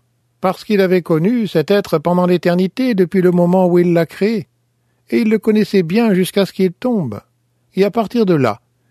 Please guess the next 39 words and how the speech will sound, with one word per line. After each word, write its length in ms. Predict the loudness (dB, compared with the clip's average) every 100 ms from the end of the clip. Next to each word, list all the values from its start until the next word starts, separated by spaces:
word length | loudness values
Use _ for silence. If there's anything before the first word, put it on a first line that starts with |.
| _
il 160 | 0 0
le 80 | 0
connaissait 560 | 0 0 0 0 -2
encore. 560 | -2 -2 -4 -4 -8 -18 _ _
Il 100 | -4
savait 300 | 0 0 0
exactement 800 | 0 0 -2 -2 -2 -2 0 -4 -8 -6
à 140 | -6
qui 220 | -2 0
il 100 | 2
avait 160 | 2 2
affaire. 580 | 0 -2 -2 -2 -4 -12 _ _ _ _
Il 120 | -2 2
y 80 |
a 60 | 0
une 80 | 0
personne 540 | -2 -2 -2 0 0
que 100 | 0
le 140 | 0 0
diable 380 | 0 -2 -2 -6
ne 80 |
trompera 500 | -6 -4 -2 -2 0
jamais, 400 | -2 -2 -2 -4 -8 -2
et 100 | -2
c'est 220 | 0 -2
Dieu, 240 | 0 -2 -4 _ _ _ _ _
celui 320 | -4 0 0
qui 100 | 0
l'a 140 | 0 -2
fait. 260 | -6 -8 -10 _ _ _ -8
Jésus 420 | -2 0 2 2
a 80 | 2
dit 260 | 0 -2 0
dans 200 | 0 0
Jean 220 | -2 -2
quatorze 520 | -4 0 0 0 0
au 60 | 0
verset 320 | -2 -2 -4
trente, « 640 | -4 -6 -6 -8 _